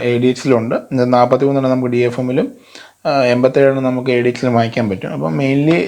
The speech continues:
ഇക്വിറ്റിയാണ് ഇതിനകത്തുള്ളത്. പിന്നെ ഡെറിവേറ്റീവ് പ്രൊഡക്ട്സ് ഉണ്ട്. ഡെറിവേറ്റീവ് എന്ന് പറയുമ്പം ഇൻഡെക്സ് ഫണ്ട് നമുക്ക്, ആ, ഡെറിവേറ്റീവ് ആയിട്ട് വാങ്ങിക്കാൻ പറ്റും. സിംഗിൾ സ്റ്റോക്ക് ഫ്യൂച്ചർ ഒക്കെ ഉണ്ട്, ഓയിൽ ഫ്യൂച്ചർ ഒക്കെ നമുക്ക് ഇതിനകത്ത് ചെയ്യാൻ പറ്റും.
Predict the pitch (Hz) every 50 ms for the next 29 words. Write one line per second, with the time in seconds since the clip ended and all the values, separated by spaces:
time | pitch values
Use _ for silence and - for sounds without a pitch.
0 | 139 135 139 131 131 - - 135 127 131 - 139 127 117 117 117 117 113 113 107
1 | 98 98 113 175 233 - - - - - - - - _ - 143 156 160 143 147
2 | 143 143 156 160 165 165 170 170 165 165 147 131 135 123 - - 120 107 107 127
3 | - 151 143 123 123 127 123 - 135 139 135 127 123 123 131 165 240 311 294 -
4 | - _ - 117 117 123 139 135 - - - 131 123 123 131 160 151 131 120 117
5 | 113 - - 151 - - - - _ _ _ _ - 127 104 104 107 107 107 110
6 | 110 110 113 113 117 117 120 117 117 117 110 107 107 107 110 110 107 107 107 -
7 | 117 110 117 123 120 120 123 127 120 - - 120 117 117 123 117 - 113 110 -
8 | 123 110 107 - - 107 110 113 123 117 113 117 120 120 120 117 - 135 120 120
9 | 120 123 117 110 - 117 113 110 107 110 107 107 104 104 104 - 107 110 110 107
10 | 101 95 - 156 254